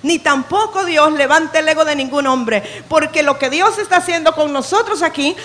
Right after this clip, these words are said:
lo está haciendo en Chile, lo está haciendo en Argentina, lo está haciendo en Canadá, lo está haciendo en Alaska, lo está haciendo en Australia, lo está haciendo con todo el remanente en la faz de la tierra, ¿verdad? Vamos,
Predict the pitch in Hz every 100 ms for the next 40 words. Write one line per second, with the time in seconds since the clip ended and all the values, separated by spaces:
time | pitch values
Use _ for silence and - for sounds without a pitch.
0 | - 285 285 285 381 381 381 330 294 -
1 | 359 403 403 330 302 311 349 339 311 262
2 | 277 269 277 403 403 320 - 320 - 349
3 | 302 277 294 285 370 392 330 311 320 311
4 | 294 285 392 381 349 294 285 302 320 320
5 | 294 269 - - 403 392 359 - - -
6 | 320 320 320 339 311 311 294 269 349 349
7 | 330 302 285 277 320 311 285 220 220 202
8 | 240 262 269 370 381 294 175 - - -
9 | - - 226 320 349 - - 202 285 359